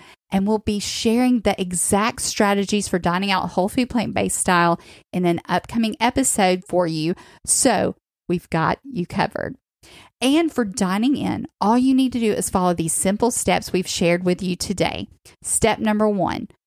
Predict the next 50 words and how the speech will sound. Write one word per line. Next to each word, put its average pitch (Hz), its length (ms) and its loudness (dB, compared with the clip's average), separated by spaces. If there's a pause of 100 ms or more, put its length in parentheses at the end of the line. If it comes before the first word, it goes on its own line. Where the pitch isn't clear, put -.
that's 247 260 0
to 302 100 0
figure - 540 0
out 180 240 0
the 214 80 4
approximate 214 560 0
number 220 240 2
of 262 80 2
meals 202 360 2
you'll 233 120 2
be 262 280 -2
eating 180 220 -2
at 180 100 0
your 170 160 0
house 180 500 -2
or 226 160 0
your 254 120 2
hotel 208 600 0
while 165 300 2
you're 175 180 -2
away. 175 340 -4 (440)
Step - 380 0
two, 185 400 0 (240)
take 302 220 -2
a 339 60 2
pen 330 200 2
and 349 140 2
paper 370 340 0
or 220 160 2
just 330 260 0
use 359 160 2
the 359 100 0
Notes 330 360 2
app - 240 -2 (280)
and 240 180 2
jot 330 320 2
out 226 260 -2
some 247 400 2
of 208 140 0
your 180 120 2
favorite 214 420 0
whole 240 140 2
food - 200 -4
plant-based 247 480 0
meals 170 280 0
that 170 100 2
are - 120 -2
easy 170 260 -2
to 170 100 2
make. - 320 -4